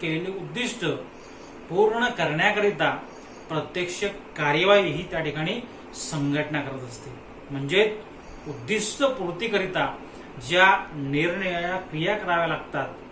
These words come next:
त्यांचं लहान लहान गटांमध्ये विभाजन करून त्या गटातील सैनिकांना त्याबद्दलचे अधिकार देऊन आणि त्यांची कामे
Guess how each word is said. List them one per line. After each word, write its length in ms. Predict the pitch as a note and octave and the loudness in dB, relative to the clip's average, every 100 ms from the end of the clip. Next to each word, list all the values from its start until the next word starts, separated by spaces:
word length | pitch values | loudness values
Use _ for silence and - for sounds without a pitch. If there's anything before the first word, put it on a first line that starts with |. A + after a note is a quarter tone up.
| - - - - - - | -18 -18 -16 -16 -12 -4
त्यांचं 500 | D#3 D#3 F3+ G3 G3+ - | -2 -2 0 0 0 -6
लहान 560 | D3 C#3+ D3+ D3+ F#3+ F#3+ | -2 0 2 2 0 0
लहान 320 | E3 D#3 E3+ | 0 0 0
गटांमध्ये 480 | C#3+ D#3+ D#3+ D#3+ D#3+ | -2 -2 -4 -6 -6
विभाजन 460 | C#3 C#3 C#3 G3+ | -4 -2 0 2
करून 440 | A#3 G3+ F3 D#3 C3 - - - - | 4 4 4 2 -2 -8 -16 -16 -4
त्या 160 | F3 F#3+ - D#3 | 2 4 4 0
गटातील 640 | D3+ - - G#3+ A#3+ B3 - - - - - - | 2 4 4 4 2 0 -4 -12 -16 -16 -14 -6
सैनिकांना 840 | - D3+ D3 F#3 G#3+ G#3 G3 E3+ C#3+ - - - - | -4 -2 0 2 6 6 6 4 4 -2 -14 -16 -4
त्याबद्दलचे 640 | D#3 D3 D3+ E3 D#3+ - | -2 -2 -4 -2 -2 -2
अधिकार 540 | F#3 C#3 C3+ - F#3+ G3+ | -4 -4 -4 2 4 6
देऊन 340 | F#3+ F#3 D#3+ C3 - - D#3+ | 6 4 4 0 -6 -12 -8
आणि 160 | F3+ - | -8 -6
त्यांची 340 | D#3 D3+ - G3+ - | -4 -2 -4 -8 2
कामे 320 | F3+ A3 G3 | 4 6 6